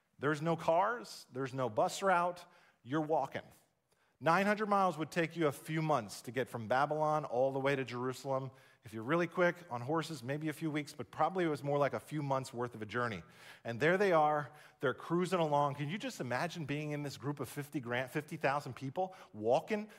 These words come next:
back from Babylon to Jerusalem and how exciting it must have been? This is it. This is like the second Exodus. God is calling his people back home. God is fulfilling his word,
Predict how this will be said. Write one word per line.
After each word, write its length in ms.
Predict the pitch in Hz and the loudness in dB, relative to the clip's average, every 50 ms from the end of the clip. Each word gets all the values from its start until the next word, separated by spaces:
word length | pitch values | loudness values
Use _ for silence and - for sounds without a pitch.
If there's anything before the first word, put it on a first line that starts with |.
| - _ - | -20 _ 2
back 280 | 147 156 175 185 - | 4 4 4 2 0
from 180 | - 185 151 139 | -4 -4 -2 2
Babylon 560 | 123 139 151 170 165 180 180 180 180 185 180 | 4 4 4 4 4 2 2 2 2 2 0
to 80 | 170 143 | -4 -8
Jerusalem 420 | 117 135 147 165 160 - 180 160 | -6 -6 -6 -6 -4 -6 -4 -2
and 140 | 147 135 127 | -2 -2 -2
how 220 | 110 131 135 123 110 | -2 0 0 0 0
exciting 640 | - - - - - - - 131 156 185 202 196 | -2 -6 -12 -8 -8 -4 -4 -4 -4 -4 -4 -6
it 100 | 190 151 | -4 -4
must 180 | 165 165 165 - | -4 -6 -6 -8
have 120 | 175 131 | -6 -4
been? 260 | 131 131 165 196 196 - - - - - | -2 -2 -2 -4 -8 -12 -18 -20 -20 -10
This 220 | _ 147 156 - 170 | _ -6 -6 -6 -6
is 160 | 160 139 185 | -6 -4 -2
it. 160 | 247 247 247 - - _ - - _ _ | -2 -4 -4 -8 -18 _ -20 -20 _ _
This 160 | 151 143 - | -10 -8 -8
is 120 | 196 165 | -4 -2
like 160 | 185 175 175 | -2 -2 -2
the 60 | 160 151 | -4 -8
second 340 | - - 165 156 - 180 | -4 -4 -4 -2 0 0
Exodus. 440 | 185 214 208 - - 254 196 - - | 0 0 -2 -8 -8 -6 -6 -6 -4
God 280 | 127 160 196 151 185 185 | -2 -2 0 2 2 0
is 100 | 165 - | -2 -2
calling 340 | - 190 180 180 190 180 170 | 0 2 2 2 2 0 -2
his 140 | 180 170 | -4 -6
people 300 | - - 202 190 - 196 | -6 -6 -8 -6 -6 -4
back 240 | 170 202 185 185 185 | 0 2 0 0 0
home. 240 | - 233 240 233 202 | 0 0 0 0 4
God 200 | 165 170 170 185 | 4 4 4 4
is 140 | 185 180 - | 2 0 0
fulfilling 420 | 202 185 - - 202 196 202 196 | -2 -2 0 0 0 2 2 0
his 160 | 175 196 175 | 0 -4 -4
word, 300 | 175 226 233 233 226 - | 0 2 4 4 2 0